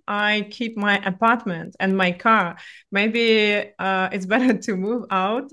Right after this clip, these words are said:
and, uh, like, save this money, uh, rent a storage space for my stuff and sell my car. So it took an effort,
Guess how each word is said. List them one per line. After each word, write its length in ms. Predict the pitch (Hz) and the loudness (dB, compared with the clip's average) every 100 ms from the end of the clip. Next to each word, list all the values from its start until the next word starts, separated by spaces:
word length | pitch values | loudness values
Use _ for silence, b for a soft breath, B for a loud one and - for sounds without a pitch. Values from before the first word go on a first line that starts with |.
| - | -4
and, 760 | 196 190 196 190 196 196 190 | -2 0 -2 -2 -2 -4 -2
uh, 540 | 190 185 185 185 185 185 - | -2 0 0 -2 -4 -6 -6
like, 260 | 180 170 - - | -6 -8 -18 -16
save 260 | - 214 208 | 0 0 2
this 240 | 233 226 | 0 0
money, 460 | 196 180 202 262 320 B B B B | 0 0 2 0 -4 B B B B
uh, 460 | 180 190 185 185 180 | 0 2 4 2 2
rent 300 | 190 208 226 | 2 4 4
a 60 | 220 | 2
storage 400 | 220 208 214 202 | 2 2 0 -4
space 420 | - 180 262 269 | -4 -2 -2 0
for 140 | 262 | 0
my 160 | 240 269 | 2 0
stuff 400 | 277 262 262 330 - _ - | 0 -2 -2 -4 -10 _ -6
and 400 | 196 208 214 214 | -2 -2 -4 -4
sell 280 | - 262 | 2 2
my 160 | 254 240 | 2 -2
car. 440 | 233 302 247 160 _ _ _ _ _ _ | -2 -4 -4 -4 _ _ _ _ _ _
So 320 | 247 233 226 | -2 -2 -2
it 180 | 226 233 | -6 -4
took 240 | 339 370 | -4 -2
an 140 | 320 | -2
effort, 420 | 202 202 220 339 | 0 -2 -2 -4